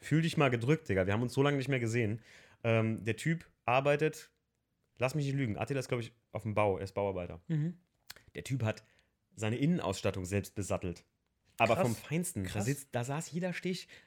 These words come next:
Speaker 1: das sah richtig geil aus.
Speaker 2: Ja.
Speaker 1: Und falls euch jetzt der Einser komisch vorkommt,
Speaker 2: <laughs>
Speaker 1: das war ein E sechsunddreißig mit E zweiundachtzig Heck und E zweiundachtzig Front. Also ein Einser Coupé und ein E sechsunddreißig Coupé gemischt. Das war,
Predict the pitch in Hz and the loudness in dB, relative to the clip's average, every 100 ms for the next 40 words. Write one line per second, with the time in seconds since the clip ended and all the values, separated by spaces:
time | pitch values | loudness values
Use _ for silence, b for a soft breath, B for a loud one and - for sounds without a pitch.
0 | B 123 151 135 139 175 185 151 185 - | B -8 -8 -6 -6 -4 -4 -4 -4 -6
1 | 87 156 156 B B 113 117 113 - - | -6 -4 -4 B B -2 -2 -2 -8 -14
2 | - 131 135 120 - 120 117 160 135 123 | -4 -4 -2 -8 -6 -2 0 2 4 2
3 | - - 175 143 - 101 - - 202 269 | 0 -2 0 0 0 -2 0 0 2 2
4 | 254 - 110 143 170 156 156 147 - 131 | 2 0 0 0 0 -2 0 0 0 -2
5 | 120 135 185 202 120 135 135 - 165 - | -2 -2 -2 -2 -4 -2 -6 -4 -6 -2
6 | 131 123 117 - - 110 - 135 113 - | -2 0 -2 -2 -6 -6 -6 -6 -6 -8
7 | 123 127 120 95 107 - 127 98 - 110 | -6 -4 -4 -6 -8 -6 -4 -4 -2 -2
8 | 120 143 175 170 135 - 160 180 90 117 | 0 0 0 -2 -4 -2 -2 -2 -4 -10
9 | - _ 123 143 147 143 131 147 143 117 | -10 _ -6 -2 -2 -2 -2 -2 -2 -6
10 | 120 117 113 113 - - B B B B | -4 -2 0 0 -2 -14 B B B B
11 | B B _ _ _ - 87 117 143 151 | B B _ _ _ -20 -20 -20 _ -20
12 | - - - - _ _ 147 131 - - | -20 -20 -20 -20 _ _ -6 -4 -6 -10
13 | - 101 120 110 113 131 139 110 | -14 -10 -2 0 2 2 0 -4